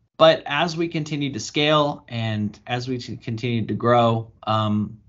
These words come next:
that challenge, uh, is something that the leadership team, again, everything <laughs> rises and falls on leadership. The leaders, you know, recognized that, they saw that,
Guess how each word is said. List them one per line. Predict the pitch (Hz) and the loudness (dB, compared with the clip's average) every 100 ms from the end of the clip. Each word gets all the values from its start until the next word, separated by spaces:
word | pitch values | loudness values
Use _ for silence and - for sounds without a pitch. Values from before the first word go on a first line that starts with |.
| _ | _
that | 107 123 127 | -2 0 0
challenge, | - 123 120 113 110 - - _ _ | -2 -2 0 0 -2 -4 -10 _ _
uh, | - 113 | -2 -2
is | 107 | 0
something | 117 110 113 | -4 -4 -2
that | 110 - | -2 -2
the | 107 | -2
leadership | 113 117 110 101 | 0 0 -2 -4
team, | - 107 | -2 0
again, | 104 110 104 101 98 - _ _ - | 2 2 2 0 -4 -10 _ _ -2
everything | 131 151 160 156 | 2 4 4 6
<laughs> | 147 | 8
rises | 147 135 123 | 8 4 -2
and | 147 135 | -4 0
falls | 135 127 | 0 2
on | 127 | 0
leadership. | 127 117 113 110 | 0 0 -4 -6
The | 113 | -2
leaders, | 123 143 147 143 - - - _ | 0 2 2 -2 -6 -20 -20 _
you | 135 | 0
know, | 120 | 2
recognized | 113 143 147 147 139 139 147 | 4 2 2 0 2 2 4
that, | 135 131 | 4 4
they | 104 | -4
saw | - 131 131 | 2 4 4
that, | 131 131 - | 4 2 0